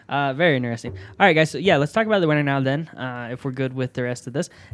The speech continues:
Uh, Kyle Larson gets the win, and I think this wasn't necessarily a track that I thought he'd win on. Uh, I thought he would have had a better shot at Homestead, personally, just based on the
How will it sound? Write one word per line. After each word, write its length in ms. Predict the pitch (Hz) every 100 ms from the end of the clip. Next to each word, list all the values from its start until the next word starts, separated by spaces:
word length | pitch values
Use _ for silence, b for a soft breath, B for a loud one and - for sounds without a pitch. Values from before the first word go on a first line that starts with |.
| -
Uh, 240 | 160 165
Kyle 220 | 143 180 202
Larson 640 | 196 185 196 185 185 151
gets 360 | 160 165 - -
the 120 | 160
win, 380 | 156 156 156 165
and 420 | - 135 135 135 131
I 60 | 139
think 240 | 190 220
this 260 | - 214 -
wasn't 320 | 180 180 170
necessarily 560 | 143 151 160 - 156 143
a 40 |
track 460 | 123 - 139 143 -
that 100 | 131
I 80 | 143
thought 220 | - 147
he'd 100 | 131
win 180 | 123 131
on. 360 | 139 135 117 127 b b b 98
Uh, 60 |
I 120 | 120
thought 160 | 147 180
he 60 | 160
would 80 |
have 60 | 143
had 100 | 143
a 40 | 127
better 260 | 135 135
shot 340 | 123 - 135 135
at 160 | 123
Homestead, 680 | - 131 131 127 139 139 135 -
personally, 760 | - 135 139 - 175 185 190 180 _ -
just 220 | 139 -
based 300 | 139 131 -
on 200 | 131 120 b b b
the 400 | 135 135 123 113